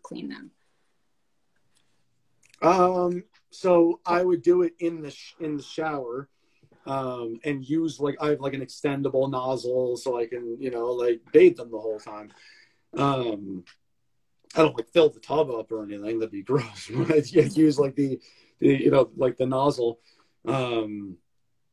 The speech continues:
Speaker 2: but my dogs all just sit or stand there the entire time. Like, they don't try to go anywhere or get out. Like, the only dog that was ever a problem was when she was younger. Karma would, uh, she would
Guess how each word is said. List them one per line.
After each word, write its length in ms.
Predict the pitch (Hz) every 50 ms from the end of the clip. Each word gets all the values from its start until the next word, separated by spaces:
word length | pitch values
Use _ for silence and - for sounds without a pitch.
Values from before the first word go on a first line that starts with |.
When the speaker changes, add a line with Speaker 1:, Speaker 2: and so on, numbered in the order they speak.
| _ _
Speaker 2:
but 160 | - 156 151
my 180 | 151 156 160 165
dogs 320 | 170 180 170 160 156 147 143
all 220 | - 147 147 147
just 460 | 139 135 123 - - - - - _
sit 340 | _ - - - 147 131 131 -
or 100 | 135 120
stand 400 | - - - 139 131 131 131 127
there 160 | 120 110 110
the 120 | 107 110 110
entire 360 | 104 107 117 113 107 107 104
time. 360 | - 113 110 110 110 107 104
Like, 120 | 104 104
they 120 | - 113 110
don't 220 | 110 110 113 -
try 200 | - - 113 110
to 80 | 107 104
go 340 | 101 - 110 107 110 113 113
anywhere 520 | 113 110 107 110 110 107 107 110 107 104
or 60 | 104
get 200 | 98 104 104 107
out. 320 | 104 107 107 104 107 110 113
Like, 240 | 107 107 - _ - - - - - -
the 120 | - 143 156
only 160 | 160 170 170
dog 280 | 165 160 151 151 147 135
that 100 | 131 127
was 140 | 127 - - -
ever 320 | 151 143 123 135 147 139
a 40 | 127
problem 540 | _ - 127 117 120 123 135 165 170 170 151
was 340 | 135 123 120 117 113 - _ _ _ _ _ _ -
when 180 | 139 143 147
she 180 | 143 - - 151
was 260 | 143 135 120 - 120 131
younger. 600 | 151 156 170 170 151 147 127 120 117 117 113 _ _ _ _ _ _ _ _ _ _ _ _ _ _ _ _ _ _ _ _ _ _
Karma 540 | - - - 135 170 180 190 190 180 170 160
would, 580 | 143 143 156 151 147 147 143 143 135 135 135 - _
uh, 520 | 143 131 127 127 123 120 120 120 117 117 117 113 113 - _ _ _ _ _ _ _ _ _ _ _ _ _ _ _
she 340 | _ - - - 165 165 160
would 360 | 151 151 147 143 135 131 -